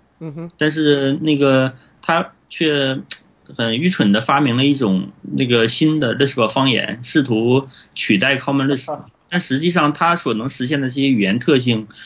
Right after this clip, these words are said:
Speaker 2: 我在 Common Lisp 里面用宏也可以包装出一个类似的东西来，完全没有必要为了，为了就说一点，一点点小东西重新创造一个新的 Lisp 方言。
Speaker 1: OK。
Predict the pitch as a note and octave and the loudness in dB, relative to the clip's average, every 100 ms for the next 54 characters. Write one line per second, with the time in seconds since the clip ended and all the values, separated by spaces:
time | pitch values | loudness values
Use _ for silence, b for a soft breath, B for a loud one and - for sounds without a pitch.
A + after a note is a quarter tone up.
0 | B - G#2+ C#3+ D3 F3 E3+ F3+ - C#3+ | B -2 0 0 0 2 2 2 0 0
1 | G2+ G2 A2+ D3 C3+ G2+ G#2 C3+ F#3+ D3+ | 2 2 2 2 0 0 2 2 2 2
2 | D#3 G2 - C3+ C3+ C#3+ C#3+ C#3 A2 C3+ | 4 2 2 2 2 0 0 -2 0 2
3 | C#3 - A#2+ G#2 G#2+ G#2+ G#2 - _ _ | 0 0 -6 -4 -4 -6 -8 -10 _ _
4 | _ _ - A#2 D3 C#3+ C3+ C#3+ A#2 C3+ | _ _ -4 -2 0 2 2 4 4 4
5 | C3+ C3 A2 B2 A#2+ A#2+ B2 - D3 B2 | 4 4 2 0 0 -2 -6 0 2 2
6 | B2 - - B2 B2 B2 C3 - b b | 0 -4 -14 -6 -2 0 -2 -6 b b
7 | - C#3+ B2+ G2+ G2+ - _ _ - D3 | -4 0 2 2 0 -4 _ _ -2 0
8 | A#2 C3+ A#2+ G#2 A2+ - F#2+ A2 B2 B2 | 2 0 0 0 -2 -2 -2 -2 -4 0
9 | A2 G2+ - G#2+ B2 C3+ C3+ C3 A#2+ G#2+ | 0 0 0 0 2 2 2 0 0 2
10 | G#2 G2+ A2 G#2+ G#2 C3+ C3+ B2+ A2 A2 | 0 2 2 2 2 4 4 4 2 0
11 | A2 A2 G2+ G#2+ G#2+ G2+ - - - _ | 0 0 0 0 0 -2 -10 -20 -20 _
12 | _ _ _ - C#3+ C3+ A2+ | _ _ _ -10 -8 -8 -12